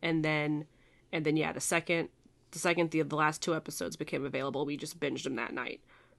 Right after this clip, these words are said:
Um, but, yeah, it was very emotional. It was very overwhelming. It was very scary and stressful. So, yes, it, it definitely took a toll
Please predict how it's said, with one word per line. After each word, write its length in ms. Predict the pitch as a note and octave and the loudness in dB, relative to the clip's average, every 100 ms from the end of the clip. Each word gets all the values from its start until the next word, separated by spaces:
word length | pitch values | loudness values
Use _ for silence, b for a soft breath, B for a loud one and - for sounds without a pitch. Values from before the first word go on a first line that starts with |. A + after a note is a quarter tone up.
| _ | _
Um, 340 | E3+ D#3+ D3+ E3 _ _ _ _ - _ _ _ _ _ - | -2 0 -2 -8 _ _ _ _ -20 _ _ _ _ _ -4
but, 520 | E3 D#3+ D3+ - - - _ _ _ _ _ _ _ _ _ _ - | 2 2 2 -2 -10 -16 _ _ _ _ _ _ _ _ _ _ -2
yeah, 160 | E3 | 0
it 40 | - | 0
was 140 | D#3 | -2
very 260 | D#3+ F#3+ G3 | 4 6 8
emotional. 760 | G3 E3+ E3 E3+ E3 D#3+ D#3+ - _ _ _ | 8 8 6 2 2 2 -2 -8 _ _ _
It 60 | E3+ | -2
was 180 | E3+ D3+ | 0 -2
very 540 | C#3+ F3 E3 E3+ E3+ | 4 6 8 8 6
overwhelming. 640 | F3+ E3 D#3+ D#3+ D#3 D3+ D3+ | 4 4 4 4 4 2 2
It 40 | |
was 140 | D#3 | -2
very 720 | D#3 D3+ D3+ D3+ D3 C#3+ C#3+ - _ _ _ | -2 0 0 0 -2 -2 -4 -8 _ _ _
scary 800 | - - - - F3+ D3+ D3 C#3+ | -4 -2 0 2 2 2 0 -2
and 140 | C#3+ | -2
stressful. 600 | D3 - D3+ - - D#3+ | 0 0 0 -2 -4 -4
So, 320 | E3 E3+ C#3 - | -2 0 0 0
yes, 340 | C#3 - - | -2 -4 -4
it, 300 | D#3 D3+ - - | -2 -2 -4 -2
it 160 | E3 | -2
definitely 320 | E3+ E3+ F#3+ F#3 | 0 2 2 0
took 200 | F3+ E3+ | 0 -2
a 40 | |
toll 480 | - F3 D3+ D3 | 0 0 0 -2